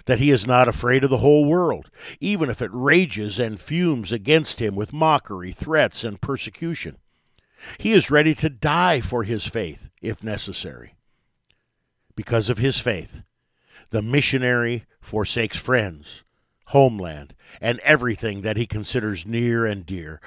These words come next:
goes out among the wild tribes, and gladly sacrifices the joys of his life for the joy of rescuing immortal souls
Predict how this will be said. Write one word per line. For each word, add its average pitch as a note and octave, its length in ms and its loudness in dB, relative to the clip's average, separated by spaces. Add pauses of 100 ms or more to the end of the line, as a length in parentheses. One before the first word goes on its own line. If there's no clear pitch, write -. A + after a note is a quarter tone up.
(200)
goes C3 240 10
out C3 200 10
among B2+ 280 2
the A#2 100 4
wild A#2 460 6
tribes, A#2+ 560 2 (220)
and A#2+ 220 -2
gladly B2 440 6
sacrifices A#2+ 1000 0
the G2+ 140 -4
joys B2+ 600 4
of G2+ 100 -8
his F2+ 220 -8
life C3+ 380 4 (360)
for - 140 -6
the A2 120 2
joy A2 440 6
of F#2 140 -4
rescuing A#2 640 -2
immortal B2+ 580 2
souls E2+ 640 -10